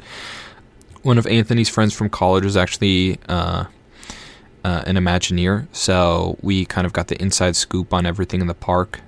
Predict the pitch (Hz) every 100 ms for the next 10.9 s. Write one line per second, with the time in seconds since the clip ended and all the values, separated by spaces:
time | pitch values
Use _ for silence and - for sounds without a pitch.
0 | - - 95 85 185 185 - 80 82 82
1 | 82 82 85 90 87 85 87 85 - 85
2 | 82 85 87 85 85 82 85 90 - -
3 | - - - - - - - 135 92 87
4 | 101 101 98 92 92 95 95 90 92 92
5 | 92 92 87 85 85 87 87 87 85 85
6 | 85 - 90 87 87 90 - - - 90
7 | 87 85 - 95 92 87 - 95 - 85
8 | - - - 87 85 85 85 - - -
9 | - - - _ - 92 82 85 87 85
10 | 87 85 85 85 90 87 - 87 85